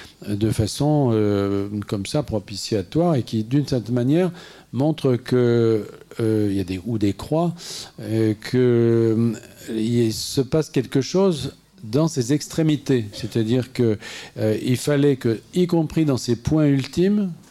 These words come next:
dans lesquels le danger, la foudre, les éléments, et cetera, étaient les plus menaçants, il fallait que,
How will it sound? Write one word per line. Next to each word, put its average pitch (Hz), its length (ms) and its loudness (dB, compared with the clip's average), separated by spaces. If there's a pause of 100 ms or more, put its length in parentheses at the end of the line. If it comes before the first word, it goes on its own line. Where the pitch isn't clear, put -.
(100)
dans 120 120 0
lesquels 120 340 2
le 120 100 4
danger, 135 540 0
la 120 140 2
foudre, 127 680 0
les 110 200 2
éléments, 117 300 0
et 117 40 -10
cetera, 123 240 -2
étaient 151 220 2
les 180 140 4
plus 156 240 0
menaçants, 123 600 -2 (680)
il 151 160 4
fallait 143 500 2 (520)
que, 151 480 4